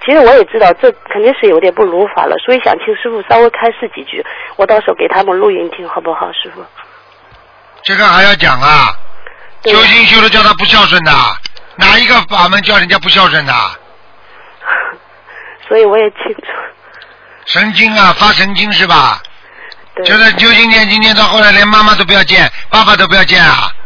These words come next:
Speaker 2: 那叫他出家去好了。开什么玩笑啊？
Speaker 1: 嗯。
Speaker 2: 要叫他好好的努力的，如理如法，你是居士学佛，你又不是出家僧，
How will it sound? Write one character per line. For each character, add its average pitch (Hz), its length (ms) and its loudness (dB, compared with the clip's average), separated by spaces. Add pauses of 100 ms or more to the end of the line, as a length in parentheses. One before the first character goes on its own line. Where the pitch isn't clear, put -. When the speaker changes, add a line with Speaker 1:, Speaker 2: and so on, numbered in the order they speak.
(640)
Speaker 2:
那 214 120 0
叫 233 140 2
他 226 100 2
出 220 200 -2
家 226 180 2
去 190 160 2
好 143 160 2
了。 110 240 -4 (2250)
开 180 160 -4
什 180 140 -4
么 196 100 -2
玩 170 240 2
笑 170 220 0
啊？ 113 240 -4
Speaker 1:
嗯。 - 20 -20 (500)
Speaker 2:
要 220 160 0
叫 247 140 0
他 247 100 2
好 196 180 2
好 208 180 4
的 226 120 4
努 190 180 -4
力 208 160 0
的， 190 80 4 (920)
如 196 160 -2
理 - 120 2
如 233 220 4
法， 185 440 4
你 190 80 -6
是 190 220 -2
居 - 160 0
士 240 320 2
学 190 240 2
佛， 170 440 2 (540)
你 190 120 -2
又 226 100 2
不 220 100 0
是 214 140 0
出 214 180 -2
家 196 120 0 (100)
僧， 202 360 -2